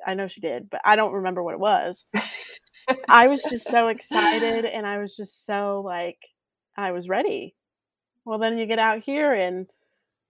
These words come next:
Speaker 1: out here has changed drastically in the past six years. So I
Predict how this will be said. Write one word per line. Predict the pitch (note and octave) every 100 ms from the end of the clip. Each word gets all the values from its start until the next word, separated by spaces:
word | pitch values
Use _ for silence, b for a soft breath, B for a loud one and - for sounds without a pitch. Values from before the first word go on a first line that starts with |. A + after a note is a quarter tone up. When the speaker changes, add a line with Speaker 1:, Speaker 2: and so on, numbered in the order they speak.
| -
Speaker 1:
out | G3+ C4
here | C#4+ C4+
has | F3+ -
changed | - A#3 A3+ G3 - _
drastically | - E3+ F#3+ C#4 - G3+ - E3+ D#3+ F3 G3 -
in | F#3+
the |
past | F3 F#3+ F3
six | - F3+ -
years. | E3 G#2 - - _
So | - - E3+
I | G3+ B3